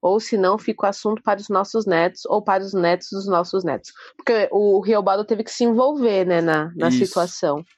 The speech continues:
Speaker 2: E é interessante esse negócio, porque começa esse jogo político aí do bando de jagunços. Porque, assim, gerou um,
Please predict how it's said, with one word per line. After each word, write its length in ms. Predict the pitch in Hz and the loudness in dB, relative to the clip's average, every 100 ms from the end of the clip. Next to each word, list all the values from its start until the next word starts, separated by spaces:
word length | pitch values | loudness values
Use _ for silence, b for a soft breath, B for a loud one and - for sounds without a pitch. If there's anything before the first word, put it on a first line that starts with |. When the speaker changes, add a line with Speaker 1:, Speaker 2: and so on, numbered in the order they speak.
| _ _ - | _ _ 0
Speaker 2:
E 80 | |
é 60 | 123 | 0
interessante 680 | 135 156 175 - 185 180 143 | 2 2 2 2 2 2 0
esse 160 | - | -2
negócio, 300 | 131 120 120 | 0 2 0
porque 120 | - | -2
começa 460 | 120 120 120 139 180 | -2 0 2 0 0
esse 160 | - 185 | -4 0
jogo 340 | 147 143 127 | 2 2 2
político 680 | - 123 110 117 - - 101 | -2 -2 2 0 -2 -6 -4
aí 340 | 107 110 120 _ _ _ - | -4 -4 -6 _ _ _ -18
do 880 | 104 104 101 98 101 101 101 101 101 | -6 -2 -2 -2 -2 -4 -6 -8 -8
bando 400 | 101 110 110 107 | -2 -2 0 -4
de 260 | 110 110 110 | -4 -6 -2
jagunços. 760 | 131 147 135 123 120 - - _ | -2 -2 -4 -4 -10 -16 -20 _
Porque, 280 | 117 - 123 | -12 -6 -4
assim, 280 | 117 - - - | -6 -8 -18 -12
gerou 680 | 117 123 127 123 135 170 170 | -4 2 4 6 4 4 2
um, 300 | 151 131 | -2 -6